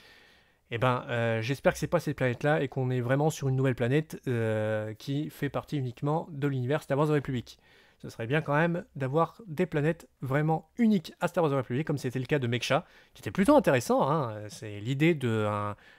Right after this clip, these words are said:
d'une cité qui se trouve dans un astéroïde, c'est plutôt sympa. Dommage qu'on ne l'explore pas plus que ça, mais l'endroit est plutôt sympathique, euh, pour se balader et tout, euh, donc, euh, voilà quoi. C'est juste qu'on aurait préféré une zone beaucoup plus grande à explorer, avec plus de trucs, tout ça, et cetera.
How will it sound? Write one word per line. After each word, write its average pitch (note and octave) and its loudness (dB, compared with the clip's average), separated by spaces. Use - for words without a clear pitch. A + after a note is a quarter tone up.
d'une A2 -6
cité D#3+ -2
qui D3+ -2
se - -12
trouve D3+ -2
dans D#3 4
un E3 6
astéroïde, C#3+ 0
c'est - 0
plutôt G3+ -2
sympa. D3+ 2
Dommage F3 4
qu'on D3 0
ne B2+ -2
l'explore B2+ -2
pas - -6
plus - -10
que D3 2
ça, G3+ 4
mais C#3+ 6
l'endroit E3 6
est D#3 2
plutôt C#3 -4
sympathique, C#3 -2
euh, A#2 0
pour B2 -6
se B2+ -6
balader A#2 2
et A2 -2
tout, G#3+ 0
euh, A#2+ -2
donc, A2+ -8
euh, A2 -4
voilà A2+ 0
quoi. G#2 -6
C'est G#2+ -10
juste B2+ -6
qu'on D#3 2
aurait B2 2
préféré A#2+ 0
une D3 0
zone C3 0
beaucoup C#3+ -2
plus - -2
grande C#3+ 0
à C3 4
explorer, B2 0
avec B2 0
plus C#3 -6
de B2 0
trucs, D#3 -2
tout - -20
ça, - -6
et B2+ -6
cetera. C#3 0